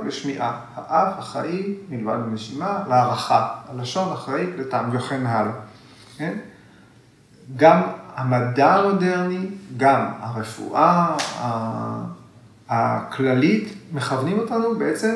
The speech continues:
להבנה חלקית של החושים, רק לפי התפקוד שלהם. וכאן פטנג'לי מדבר על חמישה אספקטים, לא רק על האספקט התפקודי, שהוא תפיסת, אה,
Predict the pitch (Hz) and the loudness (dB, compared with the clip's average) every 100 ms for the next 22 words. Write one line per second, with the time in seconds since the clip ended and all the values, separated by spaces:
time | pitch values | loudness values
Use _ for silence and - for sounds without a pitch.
0 | 226 - 143 123 123 151 196 190 151 131 | -2 -6 -2 -2 0 2 2 2 2 0
1 | 139 - 254 - 160 127 123 - 117 104 | 2 2 2 2 0 0 -4 -6 -4 -6
2 | - - - 185 180 165 214 226 - 143 | -10 -12 -4 -2 0 0 2 2 2 -6
3 | - 147 123 - 107 110 110 120 185 196 | 0 2 2 -2 -2 -4 -6 -2 2 2
4 | 202 - 160 180 190 180 127 - 190 202 | 0 0 0 2 0 0 -2 -2 0 0
5 | 202 - - - - 131 127 - - 139 | -2 -10 -18 -20 -8 -4 -2 -4 -2 -2
6 | 127 - 226 202 - 170 143 - 131 127 | 2 6 6 6 2 0 0 -4 -6 -6
7 | - - - - - - - 151 196 196 | -14 -20 -20 -20 -20 -16 -2 2 4 4
8 | 151 143 131 - 151 - 156 147 - - | 4 4 2 2 0 2 -2 -4 -6 -4
9 | 135 160 185 180 - - 139 139 - - | -2 2 2 0 -2 -2 2 2 0 -4
10 | 131 - 139 139 - 127 120 120 | -4 2 2 0 -4 -4 -4 -4